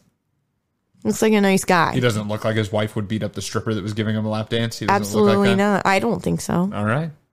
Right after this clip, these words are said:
Speaker 1: Kilpatrick got elected for a second term, and I'm really glad that Lori Lightfoot did not. But Kilpatrick's second term didn't even go as good as his first term.
Speaker 2: Wow, that's surprising. <laughs>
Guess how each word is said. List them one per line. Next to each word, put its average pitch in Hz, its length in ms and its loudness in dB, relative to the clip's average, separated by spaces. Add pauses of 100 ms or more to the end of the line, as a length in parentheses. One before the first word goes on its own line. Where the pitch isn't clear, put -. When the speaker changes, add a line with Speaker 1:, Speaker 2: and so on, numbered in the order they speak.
(160)
Speaker 1:
Kilpatrick 320 560 4
got 330 180 4
elected 294 380 4
for 285 100 6
a 285 60 6
second 269 420 2
term, 262 400 6
and 190 100 4
I'm 180 160 4
really 254 300 6
glad 254 300 2
that 240 100 2
Lori 214 220 8
Lightfoot 208 420 2
did 220 140 6
not. - 480 -2 (1080)
But 285 280 4 (800)
Kilpatrick's 269 720 4
second 320 360 0
term 320 400 4 (300)
didn't 240 400 0
even 240 240 4
go 214 200 4
as 202 120 2
good 185 180 4
as 175 140 4
his 165 160 0
first 202 340 2
term. - 380 -2
Speaker 2:
Wow, 147 480 0
that's 156 260 -2
surprising. 170 840 0 (240)
<laughs> 269 160 4